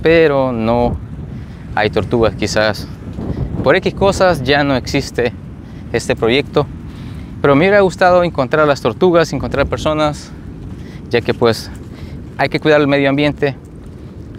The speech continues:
y ya que el, este, el gobierno está promoviendo eso de cuidar las tortugas. Porque recuerden que muchas veces agarramos las tortugas o le quitamos los huevos y los vamos a vender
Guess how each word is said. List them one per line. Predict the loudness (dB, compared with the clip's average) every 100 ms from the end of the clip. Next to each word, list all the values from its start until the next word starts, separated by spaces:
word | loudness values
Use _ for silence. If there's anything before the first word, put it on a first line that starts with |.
| 0
y | 2
ya | 2
que | 4 4
el, | 4
este, | 2 2 2 2
el | 2
gobierno | 2 4 4 2
está | 0
promoviendo | 0 2 2 2 2 2
eso | 2 2
de | 2
cuidar | 2 2
las | 2
tortugas. | -2 0 4 2 2
Porque | -2
recuerden | -2 2 2 2
que | 0
muchas | 0 0
veces | 0 0 -2 -4 -14 -14 -14 -12 -2
agarramos | 0 2 2
las | 2
tortugas | 0 4 4 6 4 2
o |
le | 0
quitamos | 0 0 2
los | 2
huevos | 4 6 6 2 0 -10 -12 -14 -14 -14 -14 -14 -14 -4
y | 2
los | 4
vamos | 4 2 2
a | 2
vender | 2 4 4